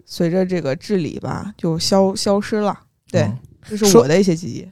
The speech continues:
Speaker 2: 对，说到这儿，我就想起我，我今天代表郊县，刚才一直都没说啊，就我们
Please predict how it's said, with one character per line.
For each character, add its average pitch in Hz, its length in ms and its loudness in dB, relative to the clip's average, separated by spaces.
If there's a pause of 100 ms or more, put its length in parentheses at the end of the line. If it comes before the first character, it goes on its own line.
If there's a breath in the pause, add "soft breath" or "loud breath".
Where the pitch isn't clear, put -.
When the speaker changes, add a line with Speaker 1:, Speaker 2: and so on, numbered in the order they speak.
Speaker 2:
对， 123 200 4
说 190 200 4
到 214 120 8
这 226 100 6
儿， 170 80 10
我 117 180 6
就 156 200 6
想 139 340 2
起 160 140 4
我， 127 360 0
我 151 200 4
今 240 160 6
天 254 140 8
代 226 100 6
表 123 140 4
郊 196 180 4
县， 196 160 2
刚 170 140 0
才 185 100 2
一 175 100 0
直 135 140 0
都 165 80 2
没 175 140 2
说 180 240 4
啊， 101 160 2 (380 loud breath)
就 180 120 6
我 139 120 8
们 120 120 2